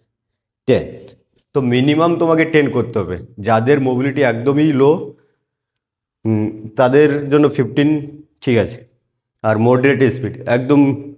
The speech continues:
ফুল স্পিডে নয়। ওকে, তো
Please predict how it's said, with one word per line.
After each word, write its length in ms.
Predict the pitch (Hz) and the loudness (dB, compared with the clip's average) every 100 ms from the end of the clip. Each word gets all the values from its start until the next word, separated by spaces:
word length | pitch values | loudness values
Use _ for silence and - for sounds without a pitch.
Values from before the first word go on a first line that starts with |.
| _ _ _ _ | _ _ _ _
ফুল 140 | - 151 139 | 2 2 2
স্পিডে 220 | - 110 95 | 0 -2 -2
নয়। 140 | 87 104 | -2 -4
ওকে, 160 | 123 196 - - - - - _ _ _ _ _ _ _ _ _ _ | 0 -2 -2 -14 -16 -18 -20 _ _ _ _ _ _ _ _ _ _
তো 40 | _ | _